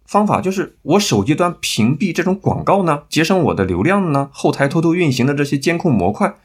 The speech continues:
把它给，给屏蔽掉呢？也可以，私密D N S一键搞定。但是有多少人听过这个东西？没有，对吧？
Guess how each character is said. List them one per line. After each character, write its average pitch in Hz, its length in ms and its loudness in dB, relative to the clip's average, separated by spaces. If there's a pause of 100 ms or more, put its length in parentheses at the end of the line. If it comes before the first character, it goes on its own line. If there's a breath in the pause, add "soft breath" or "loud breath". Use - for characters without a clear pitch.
(260 soft breath)
把 - 100 -2
它 120 140 2
给， 131 120 0
给 110 140 0
屏 110 220 0
蔽 175 100 0
掉 165 120 2
呢？ 107 180 -4 (240 soft breath)
也 123 220 2
可 160 200 2
以， - 220 -4 (140)
私 - 180 -2
密 156 100 4
D 123 160 2
N 104 140 0
S - 180 -8
一 120 120 0
键 220 140 0
搞 - 140 -4
定。 - 180 -12 (460)
但 175 120 0
是 175 100 0
有 127 60 4
多 170 140 2
少 156 40 2
人 117 120 2
听 180 160 -2
过 156 80 2
这 135 40 0
个 104 60 0
东 90 160 -4
西？ - 200 -12 (220)
没 95 220 2
有， 80 220 -6 (360)
对 107 120 2
吧？ - 180 -4